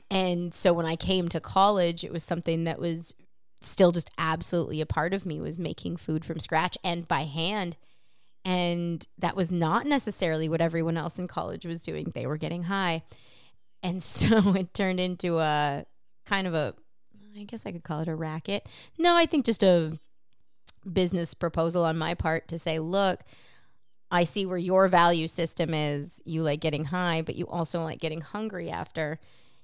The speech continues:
And you really <laughs> love banana bread for some <laughs> reason."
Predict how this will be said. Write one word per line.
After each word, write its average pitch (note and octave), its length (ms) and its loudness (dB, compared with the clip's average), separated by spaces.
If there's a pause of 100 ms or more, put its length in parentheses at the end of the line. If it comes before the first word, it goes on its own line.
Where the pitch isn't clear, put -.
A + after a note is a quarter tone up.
(180)
And F3 320 0
you F3+ 100 -4
really F#3 400 2
<laughs> F3 80 4
love F3+ 220 2
banana F3 440 4
bread E3+ 400 2
for E3+ 120 4
some F#3+ 300 4
<laughs> D#3+ 60 4 (140)
reason." G3+ 480 0